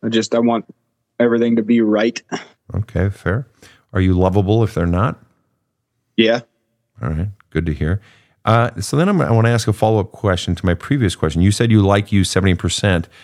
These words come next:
Speaker 2: What is the single biggest thing you dislike about yourself?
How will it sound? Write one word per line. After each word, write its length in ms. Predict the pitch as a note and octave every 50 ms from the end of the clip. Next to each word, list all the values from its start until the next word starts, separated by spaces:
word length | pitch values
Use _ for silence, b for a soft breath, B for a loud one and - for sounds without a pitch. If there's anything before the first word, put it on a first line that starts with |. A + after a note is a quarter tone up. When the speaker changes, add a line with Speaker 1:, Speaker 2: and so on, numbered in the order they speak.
| b b b b b _
Speaker 2:
What 120 | - D3+
is 60 | E3
the 80 | B2+ A2+
single 320 | - - - A#2 A2 G2
biggest 360 | F#2+ F#2 F#2+ F#2 F#2 F2 - -
thing 140 | F#2 F#2+
you 120 | E2+ E2 D#2+
dislike 520 | D2 - F2+ E2+ - - F2+ E2+ E2+ -
about 320 | F2 D#2+ E2 E2+ F2 - -
yourself? 480 | E2+ E2+ - F#2 F#2+ G2+ G2+ - _